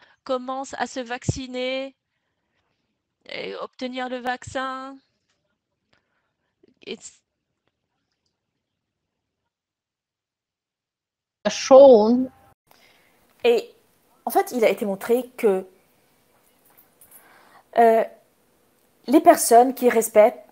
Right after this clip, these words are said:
Speaker 3: qui respectent, euh, sont en train de prendre ce vaccin. En ce qui concerne les réactions, c'est la, euh, les effets secondaires du vaccin. En fait,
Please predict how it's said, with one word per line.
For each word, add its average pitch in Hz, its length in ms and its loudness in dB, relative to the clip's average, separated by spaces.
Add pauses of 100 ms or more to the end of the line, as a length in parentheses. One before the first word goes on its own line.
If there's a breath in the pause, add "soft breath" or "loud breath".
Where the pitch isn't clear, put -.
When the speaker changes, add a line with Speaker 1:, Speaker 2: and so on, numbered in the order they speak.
(140)
Speaker 3:
qui - 140 0
respectent, 220 500 2 (240)
euh, 202 140 4
sont 233 280 -4
en 240 60 0
train 277 180 -8
de 285 120 0
prendre 190 560 -2
ce 165 140 -8
vaccin. 160 420 -4
En 214 60 -4
ce - 120 -12
qui 285 140 -2
concerne 370 480 -2
les 214 140 0
réactions, 190 760 -2 (260 soft breath)
c'est 247 440 -4
la, 220 260 2 (160)
euh, 196 420 2 (300)
les 214 440 0
effets 254 140 0
secondaires 180 720 0
du 170 120 -10
vaccin. 160 360 -2
En 190 60 -6
fait, - 240 -2